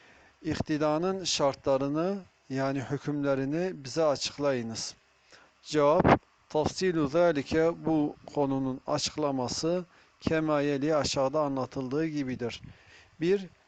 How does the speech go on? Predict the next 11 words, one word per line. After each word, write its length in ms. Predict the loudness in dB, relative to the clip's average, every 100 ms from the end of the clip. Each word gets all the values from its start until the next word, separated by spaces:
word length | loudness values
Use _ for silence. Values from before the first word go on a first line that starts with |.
| _
tecuzu 540 | -4 -2 2 0 0 -2
salatul 500 | 0 2 2 2 -2
müfteridi, 840 | -2 -4 -2 0 0 0 -2 -4 -8 -20 -20 -20 _ _
farz 420 | -2 0 0 -2
namaz 400 | -4 -2 -2 -4
kılan 380 | -10 -6 -4 -6
kişinin 680 | -6 -6 -4 -4 -4 -6 -10 _ _ -20 -18 -6
namazı 760 | -4 -2 -2 -2 -2 -2 -2 -8 _ -20 -6
caizdir. 720 | 0 2 2 -2 -2 -2 -2
Halfel 760 | -10 -12 -2 -2 0 -2 -2
müfteridi, 1040 | -2 -6 -10 -6 -4 -2 -4 -6 -8 -10